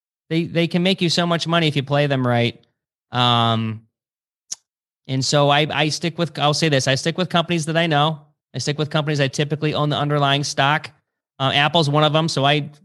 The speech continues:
I know everything that's going on with Apple typically, or Microsoft. Um, I own, um, or I'll follow stocks that I know are solid companies. And when they get nailed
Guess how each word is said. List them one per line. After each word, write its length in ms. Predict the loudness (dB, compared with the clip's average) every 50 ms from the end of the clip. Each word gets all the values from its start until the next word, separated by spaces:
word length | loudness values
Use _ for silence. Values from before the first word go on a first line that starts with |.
| _ _
I 100 | -10 -6
know 140 | -4 -4 -2
everything 340 | -2 0 0 0 0 0 -2
that's 140 | -2 -4 -2
going 180 | 0 0 2
on 80 | 2 2
with 140 | 2 2 2
Apple 240 | 0 0 0 -2 -4
typically, 500 | -2 -4 -4 -4 -6 -4 -4 -4 -4 -8 -12 _ _ _ _ _ _ _ _ _ _ _
or 240 | -4 -2 0 0 0
Microsoft. 800 | 0 0 -2 0 0 0 0 0 0 0 0 -2 -4 -10 -18 -20 -20 _ _ _ _ _ _ _ _ _ _ _ _ _
Um, 800 | -2 -2 0 0 0 0 0 0 -2 -2 -2 -4 -6 -8 -10 -12 -8
I 260 | -4 0 0 2 2
own, 280 | 2 2 0 0 0 0
um, 720 | 0 0 2 2 2 2 0 0 0 -2 -4 -6 -10 -14 _ _ _ _ _ _ _ _ -20 -14
or 180 | -8 -4 -2
I'll 120 | 0 0 0
follow 400 | 0 0 0 2 2 2 2 0
stocks 440 | -2 -2 0 0 0 0 0 -2 -4
that 140 | -4 -2 0
I 140 | 0 0 0
know 180 | 0 0 0 0
are 100 | 0 0
solid 420 | 0 0 0 0 0 0 -2 -2
companies. 460 | -4 -4 -4 -2 -2 -2 0 0 0
And 80 | 0 0
when 100 | 0 0
they 80 | -2
get 180 | -2 -2 -2 -2
nailed 460 | 0 0 2 2 2 2 2 0 -2